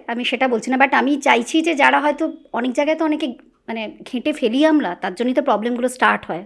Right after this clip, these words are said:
তোমাদের যেহেতু প্রবলেমগুলো হচ্ছে না, that means তোমরা একটা সুন্দরভাবে কিছু জিনিস মেনটেন করো, তার জন্যই হচ্ছে না। কিন্তু ধরো আমি বলতে চাইছি যে দুজনেই ধরো after shooting টায়ার্ড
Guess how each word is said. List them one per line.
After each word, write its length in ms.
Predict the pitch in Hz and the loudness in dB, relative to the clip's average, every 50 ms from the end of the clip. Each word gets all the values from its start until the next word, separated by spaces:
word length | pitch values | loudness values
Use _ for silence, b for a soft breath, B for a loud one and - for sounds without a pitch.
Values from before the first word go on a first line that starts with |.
| - | -12
তোমাদের 280 | - 208 214 220 233 247 | -12 -12 -10 -8 -8 -6
যেহেতু 300 | 240 277 285 277 285 339 | -6 -6 -6 -4 -4 -2
প্রবলেমগুলো 560 | 339 277 220 202 214 247 254 262 269 277 302 | 0 0 0 0 0 -2 -2 -2 0 0 -2
হচ্ছে 420 | 240 202 214 208 - - - 262 233 | -2 -2 -6 -8 -10 -6 -4 -4 -4
না, 160 | 202 190 190 180 | -4 -6 -6 -10
that 180 | 190 196 - | -10 -10 -8
means 200 | 254 269 262 - | -8 -8 -8 -8
তোমরা 220 | 277 240 240 254 262 | -8 -6 -4 -4 -6
একটা 320 | 247 247 - 277 294 294 B B B B B B B B | -6 -4 -4 -4 -4 -4 B B B B B B B B
সুন্দরভাবে 500 | B - - 302 302 359 330 359 359 370 | B 2 4 6 8 8 8 6 6 6
কিছু 180 | 302 320 254 277 | 4 2 0 2
জিনিস 280 | 277 302 320 320 320 254 | 4 4 4 4 4 2
মেনটেন 400 | 233 233 226 220 294 285 285 277 | 0 2 2 4 4 4 4 6
করো, 220 | - 202 180 175 | 4 2 2 0
তার 180 | - 190 185 175 | -2 -6 -8 -6
জন্যই 240 | - 233 247 262 | -6 -4 -4 -2
হচ্ছে 320 | 240 202 190 - - - - | -2 -4 -6 -8 -10 -10 -10
না। 140 | - 180 190 - - | -10 -10 -10 -10 -12
কিন্তু 260 | 240 233 233 269 269 | -12 -6 -4 -4 -4
ধরো 260 | 247 247 247 247 294 | -2 0 2 4 4
আমি 260 | 311 254 226 240 269 | 4 2 2 -2 -2
বলতে 240 | 247 254 240 247 254 | -2 -2 -4 -4 -4
চাইছি 360 | - 269 262 262 262 - 285 | -4 -4 -4 -4 -4 -6 -2
যে 240 | 262 302 320 320 320 b b b b b b b b b b b b b b b b b b b b b _ _ - _ _ _ _ _ _ _ - | 0 2 2 2 0 b b b b b b b b b b b b b b b b b b b b b _ _ -20 _ _ _ _ _ _ _ -6
দুজনেই 320 | 262 247 285 311 339 370 370 | -4 0 2 4 6 6 6
ধরো 200 | 370 370 392 381 | 6 4 4 2
after 440 | - - - 277 247 247 - 320 311 | 0 0 0 0 0 2 2 0 0
shooting 480 | 320 - 320 320 320 330 330 381 392 359 - - - - - - _ - _ _ _ | 2 0 -2 0 0 2 2 2 0 -2 -4 -12 -20 -20 -20 -20 _ -20 _ _ _
টায়ার্ড 440 | - 269 226 196 160 165 175 185 - | 6 6 8 6 4 0 -2 -6 -10